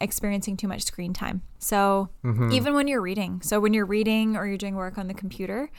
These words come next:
Speaker 1: and the whole reason why this is important is because, uh, when you're just staring at a screen, you blink less. So by staring away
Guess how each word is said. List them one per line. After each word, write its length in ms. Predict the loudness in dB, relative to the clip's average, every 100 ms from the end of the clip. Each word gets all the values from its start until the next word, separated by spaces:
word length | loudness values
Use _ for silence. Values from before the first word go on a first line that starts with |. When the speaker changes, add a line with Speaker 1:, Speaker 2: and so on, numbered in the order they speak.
| -16 -16 -14 2
Speaker 1:
and 340 | 6 6 6
the 200 | 2 -2
whole 220 | 2 2
reason 720 | 2 2 2 0 -2 -2 -2 -6 -8
why 420 | -6 2 6 6
this 160 | 4 0
is 60 | 0
important 680 | 6 6 6 2 0 -2 -2
is 420 | 2 2 0 -2
because, 580 | -4 0 2 2 2 -2 -8 -16 -18 -12 -2
uh, 200 | 2 4
when 140 | 4
you're 120 | 2 2
just 160 | 2
staring 340 | 2 2 2 2
at 60 |
a 20 | 0
screen, 540 | -2 -6 -6 -4 -4 -6 -10
you 140 | -2 -2
blink 380 | 0 -2 -2 -2
less. 460 | -4 -2 -4 -6 -10 -18 -16 -4
So 500 | 2 4 6 4 0
by 600 | -2 4 6 6 2 -2 -4
staring 580 | -4 -2 0 0 0 -2
away 680 | -4 -6 -4 -4 -4 -6